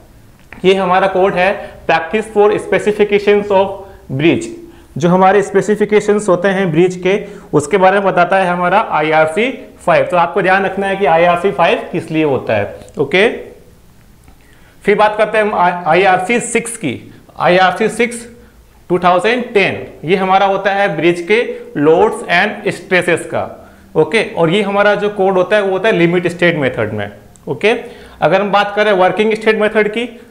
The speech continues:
तो I hope आपको ये दिख रहा होगा, ये हमारा code होता है, ये हमारा old code है, वो है आईआरसी सिक्स टू थाउजेंड, ये हमारा working state method में होता है। तो अभी हमारा चल रहा है limit state method के अंदर, वो है हमारा आईआरसी सिक्स टू थाउजेंड टेन।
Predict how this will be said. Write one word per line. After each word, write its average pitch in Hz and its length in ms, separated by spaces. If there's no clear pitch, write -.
तो - 60
I 180 100
hope 202 240
आपको 196 220
ये 202 60
दिख 175 180
रहा 208 120
होगा, 202 440
ये 170 80
हमारा 185 300
code 190 200
होता 185 260
है, 208 180
ये 180 100
हमारा 185 240
old 185 280
code 202 240
है, 220 280
वो 180 60
है 180 140
आईआरसी 175 520
सिक्स - 400
टू 185 120
थाउजेंड, 185 520
ये 180 60
हमारा 170 240
working 170 380
state 156 200
method 123 280
में 113 140
होता - 220
है। - 100
तो 170 60
अभी 160 160
हमारा 208 200
चल 196 220
रहा 208 100
है 185 60
limit 185 240
state 190 220
method 190 340
के 190 100
अंदर, 185 280
वो 180 160
है 185 80
हमारा 175 340
आईआरसी 156 500
सिक्स 208 360
टू 151 100
थाउजेंड 165 480
टेन। 120 280